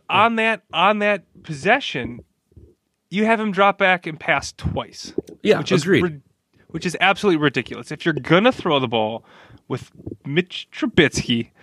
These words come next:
Speaker 1: <sighs>
Speaker 2: you need to get him on the move and do some play action. Why in the world would you not run a play action and have him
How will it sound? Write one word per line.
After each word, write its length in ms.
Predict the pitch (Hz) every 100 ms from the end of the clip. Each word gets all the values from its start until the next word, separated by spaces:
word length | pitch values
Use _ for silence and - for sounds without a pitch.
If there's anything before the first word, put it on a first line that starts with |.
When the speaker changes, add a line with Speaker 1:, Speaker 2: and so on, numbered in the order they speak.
| 113
Speaker 1:
<sighs> 200 | 87 -
Speaker 2:
you 220 | 180 180
need 360 | 170 196 208 190
to 120 | 214
get 180 | 147 160
him 120 | 160
on 160 | 165
the 40 | 175
move 400 | 156 120 120 -
and 160 | 143 147
do 160 | 143 135
some 180 | 151
play 240 | 139 156 147
action. 480 | 151 - - 117 - - - _ _ _
Why 440 | 135 131 151 185
in 260 | 220 190 196
the 100 | 190
world 600 | 151 131 160 185 135 123
would 200 | 113 143
you 140 | 139 139
not 320 | 139 139 - _ _ _ -
run 220 | 143 143
a 20 |
play 240 | 131 160 151
action 300 | 156 175 151
and 80 |
have 120 | 147 147
him 260 | 139 127